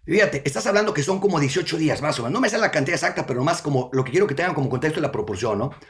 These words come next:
Sí, un millón de segundos sería equivalente como creo que eran dieciocho días, algo así, ¿no? Si tú lo conviertes ahora, mil millones serían como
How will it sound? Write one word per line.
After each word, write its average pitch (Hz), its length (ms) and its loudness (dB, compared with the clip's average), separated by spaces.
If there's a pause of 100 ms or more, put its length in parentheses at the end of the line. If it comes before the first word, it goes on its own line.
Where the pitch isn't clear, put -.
(260)
Sí, 165 180 2
un 240 120 4
millón 247 200 2
de 240 60 0
segundos 247 640 0
sería 165 220 4
equivalente 180 420 0
como 139 220 0
creo 160 160 -6
que 165 80 0
eran 147 400 0
dieciocho 117 420 -4
días, 120 220 0
algo 127 160 0
así, 101 180 -4
¿no? 143 220 -2 (420)
Si 190 160 -2
tú 247 140 0
lo 262 160 2
conviertes 196 840 2
ahora, 156 600 2 (120)
mil 233 320 4
millones 196 680 4
serían 175 320 4
como 147 540 0